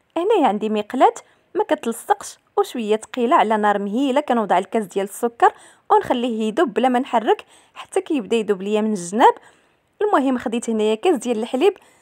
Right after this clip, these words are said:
سخنته وبديت كنخلطو مع الملعقه ديال النشا، نوجدهم على جنب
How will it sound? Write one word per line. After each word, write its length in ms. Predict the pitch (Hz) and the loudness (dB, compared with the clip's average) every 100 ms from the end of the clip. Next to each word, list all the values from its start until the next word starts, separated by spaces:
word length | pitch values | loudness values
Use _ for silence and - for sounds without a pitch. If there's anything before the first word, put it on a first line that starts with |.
| _ | _
سخنته 580 | - - - 277 254 403 - _ _ _ _ _ | -18 -16 0 0 4 2 2 _ _ _ _ _
وبديت 300 | 381 233 277 | 0 0 -6
كنخلطو 520 | - 254 - 233 - 233 | -4 -4 -2 -6 -2 0
مع 140 | 196 | 2
الملعقه 480 | 214 214 185 208 214 | 2 0 0 0 -2
ديال 220 | 196 196 | -2 -4
النشا، 400 | 196 190 196 - 587 _ _ _ | -2 -2 2 2 2 _ _ _
نوجدهم 640 | 285 269 226 214 185 254 196 | 0 0 0 -2 0 0 0
على 200 | 196 208 | 0 2
جنب 360 | 208 214 415 | 2 4 2